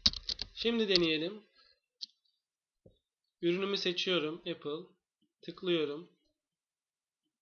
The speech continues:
Ne geldi? Mesela küçük olsun. Gördüğünüz gibi arkadaşlar bakın küçükler geldi. Mesela büyük dediğim zaman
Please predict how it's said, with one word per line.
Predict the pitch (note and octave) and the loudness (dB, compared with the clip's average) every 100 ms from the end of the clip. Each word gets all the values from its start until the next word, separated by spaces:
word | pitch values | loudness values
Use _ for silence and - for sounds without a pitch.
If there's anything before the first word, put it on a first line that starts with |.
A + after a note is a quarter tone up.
| _ _ _ _ _ _ _ _ _ - | _ _ _ _ _ _ _ _ _ -2
Ne | F#3 | 2
geldi? | F#3 D#3+ D3+ F3 F3+ | 4 2 2 -2 -2
Mesela | F3 E3 D#3+ F3 | -6 -2 -2 -2
küçük | - - D#3+ | -4 -4 -4
olsun. | C#3+ C3+ C#3 | -6 -8 0
Gördüğünüz | E3 E3+ G3+ | 2 4 2
gibi | G3 G3+ | 0 0
arkadaşlar | G#3 F#3+ D#3+ E3+ E3+ | 0 -2 -2 -2 -4
bakın | F#3 F#3+ | -4 -6
küçükler | F#3 - - E3+ | -8 -12 -4 -2
geldi. | D#3 C#3 C#3 | -2 -4 -4
Mesela | E3+ F3 E3 | -2 -2 0
büyük | G3 G3 | -2 0
dediğim | F3 D#3 | -2 -2
zaman | D3+ D3+ F#3 | -2 -4 -4